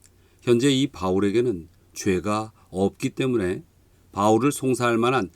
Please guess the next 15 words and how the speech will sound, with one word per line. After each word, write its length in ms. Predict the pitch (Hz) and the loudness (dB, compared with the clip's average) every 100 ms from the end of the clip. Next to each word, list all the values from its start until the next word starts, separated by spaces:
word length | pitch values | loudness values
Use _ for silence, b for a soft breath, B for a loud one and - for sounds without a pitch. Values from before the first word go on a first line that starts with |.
| B - | B -10
실제적인 880 | - 175 170 202 165 156 143 160 | 0 0 2 6 6 6 4 2
증거와 800 | 151 - 104 107 107 104 107 110 | 0 -2 0 0 0 -2 -2 -4
내용 400 | 98 95 95 95 | -2 0 0 -4
또한 300 | - 87 113 - _ | -6 -8 -8 -12 _
없는 280 | 90 87 82 | -8 -4 -4
것입니다. 520 | 78 - 73 71 - _ _ _ _ _ _ _ _ _ _ _ _ b b b 101 | -8 -12 -14 -16 -20 _ _ _ _ _ _ _ _ _ _ _ _ b b b 2
아무리 280 | 113 131 135 | 2 2 2
대적들이 580 | 123 117 - 123 123 - | 2 0 0 -4 -4 -4
결-, 320 | 101 101 107 | -2 0 0
걸고 420 | - 110 110 107 120 | -2 2 2 2 2
넘어지려고 640 | 107 104 98 101 98 95 | 2 0 0 -2 -2 -4
해도 320 | 104 101 87 _ _ _ _ _ _ _ _ _ _ _ _ _ _ - | -6 -10 -14 _ _ _ _ _ _ _ _ _ _ _ _ _ _ -6
걸고 300 | 104 92 95 | -2 0 0
넘어질 400 | 90 92 85 82 | 0 -2 -6 -10
수 420 | - 90 85 | -10 -8 -8